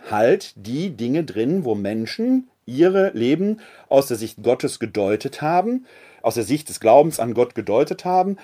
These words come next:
Und die haben sich offenkundig bewährt. Denn es hat nie jemanden gegeben, der hingegangen wäre und gesagt hätte, „Das schreiben wir jetzt mal in die Bibel rein.“ Das ist ein Prozess gewesen, über viele, viele Jahre, Jahrzehnte, Jahrhunderte sogar.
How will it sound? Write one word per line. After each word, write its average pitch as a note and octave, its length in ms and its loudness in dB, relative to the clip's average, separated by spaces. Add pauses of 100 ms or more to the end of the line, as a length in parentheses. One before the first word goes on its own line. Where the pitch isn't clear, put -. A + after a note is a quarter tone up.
(340)
Und D3+ 380 2
die C3 120 -4
haben F#3+ 300 4
sich D#3+ 180 -6
offenkundig D#3 680 -2
bewährt. D3 540 2
Denn C#3 120 0
es B2 120 -6
hat E3 140 -2
nie F3 240 -2
jemanden C#3 460 -2
gegeben, A#2+ 580 -4 (260)
der B2+ 100 2
hingegangen C#3 760 0
wäre D#3 580 4
und B2+ 140 -8
gesagt D3 260 4
hätte, C#3+ 200 0
„Das C#3+ 140 2
schreiben D#3 240 2
wir C#3 60 4
jetzt - 100 -12
mal C#3 60 -2
in B2+ 80 0
die A#2 80 -8
Bibel B2+ 240 -2
rein.“ E2 220 -8
Das D3 100 0
ist - 80 -6
ein F#3 160 0
Prozess - 720 0
gewesen, F2+ 560 -6
über D#3 240 4
viele, B3+ 640 -2
viele G#3+ 460 -4
Jahre, D#3 720 0
Jahrzehnte, F#3 800 -4
Jahrhunderte C3 720 -2
sogar. F2+ 400 -6